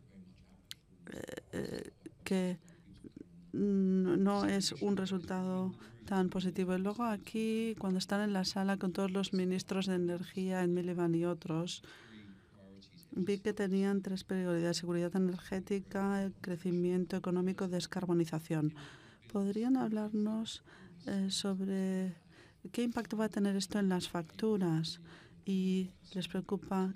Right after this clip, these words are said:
que el consumidor británico pueda hacer frente? Y también, en cuanto a los de, centros de datos, ¿qué conversaciones están teniendo con los mismos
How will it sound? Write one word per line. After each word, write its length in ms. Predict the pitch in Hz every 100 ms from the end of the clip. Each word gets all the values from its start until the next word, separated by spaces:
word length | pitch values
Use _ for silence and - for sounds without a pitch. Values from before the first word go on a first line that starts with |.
| -
que 320 | 190 180 180
el 220 | 185 180 165
consumidor 1040 | 180 170 - 180 175 165 180 185 180 180
británico 640 | - 170 175 185 180 - 170
pueda 260 | 175 185
hacer 220 | 170 175 170
frente? 460 | - 170 170 190
Y 60 | 185
también, 640 | 185 180 180 185 185 185 - 170
en 160 | 185 175
cuanto 300 | 202 202 247
a 20 |
los 260 | 208 190
de, 120 | - 202
centros 480 | - 190 185 202 190
de 160 | 185 170
datos, 480 | 160 156 147 143 - - - -
¿qué 100 | 220
conversaciones 680 | 247 226 - 208 - 202 202
están 240 | 196 190
teniendo 340 | 185 185 185 185
con 140 | 185
los 180 | 180 170
mismos 460 | 190 170 190 190